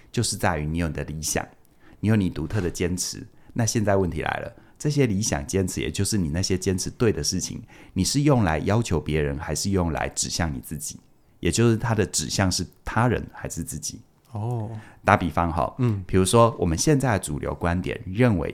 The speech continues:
Speaker 1: 一夫一妻是主流，
Speaker 2: 是。
Speaker 1: 也就是说一夫，一夫一妻忠诚的伴侣，这是对的。
Speaker 2: 是。
Speaker 1: 但你信不信，有一些人尽管他没有说出口，但他心里就一直认为应该是要一夫多妻，或者是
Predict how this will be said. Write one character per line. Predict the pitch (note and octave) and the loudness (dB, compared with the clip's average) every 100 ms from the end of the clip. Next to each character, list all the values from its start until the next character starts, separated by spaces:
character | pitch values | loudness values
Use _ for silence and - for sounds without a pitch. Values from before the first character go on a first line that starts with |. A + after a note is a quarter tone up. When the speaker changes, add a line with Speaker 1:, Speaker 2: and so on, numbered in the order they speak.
| - | -2
Speaker 1:
一 | B2+ | -4
夫 | - G2 - | -2 -4 -2
一 | G#2 | -4
妻 | - E2+ E2 F#2 | -4 -2 -4 -4
是 | - | -6
主 | - D2 | -4 -4
流， | G1+ G1+ - _ - | -4 -8 -10 _ -16
Speaker 2:
是。 | - G2 | -2 4
Speaker 1:
也 | |
就 | F2+ | 6
是 | G#2+ | 6
说 | G2+ F2+ | 6 0
一 | - | -2
夫， | G#2+ F#2+ F#2+ - | -2 -2 -4 -2
一 | - B2 | 2 2
夫 | G2+ G2 | 2 0
一 | G2 | 0
妻 | - F2 E2+ - - _ | -2 -2 -2 -4 -18 _
忠 | - B2 B2+ | 2 4 4
诚 | C3+ D#2 D#2 | 2 0 0
的 | C#2+ A1 - _ - | -2 -4 -10 _ -4
伴 | - A2 | 2 2
侣， | C#2+ A1+ - _ | 2 -4 -12 _
这 | - - | -8 -6
是 | D#2 | -4
对 | - A2+ C2 | 2 2 2
的。 | - - | -4 -14
Speaker 2:
是。 | - A2+ G2 - - - - - - - | -8 -4 -4 -8 -18 -20 -20 -20 -8 2
Speaker 1:
但 | F3+ | 4
你 | A2+ | 4
信 | - A2 | 4 0
不 | |
信， | D2+ G2+ F2+ | 0 -2 -2
有 | D#2 | 0
一 | F2 | 0
些 | - G2+ | 2 2
人 | D2+ D2+ | 2 -2
尽 | F2+ | -2
管 | F#2+ D#2+ | 0 -2
他 | D#2+ | -2
没 | F2 | -2
有 | E2+ | -2
说 | - F2 | -4 -6
出 | F2 G#2 | -4 -4
口， | - - - | -4 -8 -10
但 | - B2+ | -4 -2
他 | B2 A#2 | -2 -2
心 | - C#3 C#3 | 0 2 2
里 | D#2 | 0
就 | - | -2
一 | G#2 | -2
直 | - D2+ | -2 -2
认 | F#2 D2+ | 0 -2
为 | - - - - - - - _ _ _ _ | -6 -10 -16 -20 -20 -20 -20 _ _ _ _
应 | - E3 | 0 2
该 | D3 | 4
是 | D3 D3 | 2 4
要 | C3 | 2
一 | - A#2+ | 2 -4
夫 | - G2+ F#2+ | -4 -6 -4
多 | F2 E2+ | 0 0
妻， | E2+ - E2 E2 | 0 -4 -6 -6
或 | - C3+ | 0 0
者 | - | 2
是 | G2 - | -2 -2